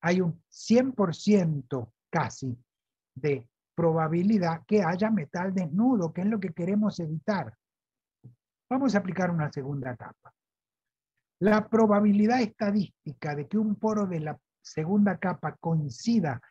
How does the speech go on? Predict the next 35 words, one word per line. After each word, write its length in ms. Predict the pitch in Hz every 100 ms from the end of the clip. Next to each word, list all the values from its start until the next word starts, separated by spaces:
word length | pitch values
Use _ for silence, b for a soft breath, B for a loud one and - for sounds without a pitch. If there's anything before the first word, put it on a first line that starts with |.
| b
con 220 | - 147 185
uno 260 | 214 165
de 140 | 139 147
la 180 | 190
primera 460 | - 147 156 185 180
todavía 560 | - 175 165 170 226 190
está 200 | - 196
alrededor 460 | 190 160 170 180
de 60 | 160
un 120 | 160
diez 180 | 160 151
por 220 | 147 135
ciento. 520 | - 160 131 113 123 - _ -
Eso 220 | 120 156
es 60 | 143
mucho. 400 | 214 196 117 - _ _ _ _ _ _ _ _ -
Vamos 280 | 214 240 220
a 40 |
aplicar 440 | 208 196 - 202
una 220 | 190 170 160
tercera 580 | 151 139 - 160 143
capa. 400 | - 107 - _ _ _ _ _ _ _ _ _ _
La 180 | 175 185
probabilidad 680 | 196 196 185 196 196 214 240
estadística 840 | 226 - 190 202 - - 160 160
de 140 | 156 143
que 120 | 151
coincida 460 | 160 156 - 202 190
un 180 | 180
poro 280 | 160 185 160
de 140 | 143 127
las 160 | 120 _
tres, 460 | 185 170 123 - _ _ _ _ b b -
ahora 480 | 135 135 185 202
sí, 360 | - 196 147